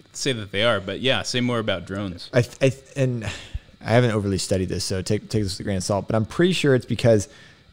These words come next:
Speaker 2: um, it's going back to the whole, uh, combatants issue, right?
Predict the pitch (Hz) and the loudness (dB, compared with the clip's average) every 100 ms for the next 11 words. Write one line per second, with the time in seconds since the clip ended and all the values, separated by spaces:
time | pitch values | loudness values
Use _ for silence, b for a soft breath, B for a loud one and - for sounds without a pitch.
0 | - 113 104 92 - - 131 143 135 120 | 2 4 4 0 -6 -4 2 4 6 8
1 | 117 - 117 107 113 107 101 92 b b | 6 4 2 4 6 6 6 2 b b
2 | b _ 107 101 90 - 110 98 101 - | b _ 0 2 0 -2 -2 0 0 -2
3 | 95 - 95 - 95 90 - 110 101 101 | -8 -6 -4 -4 -4 -4 -4 0 2 2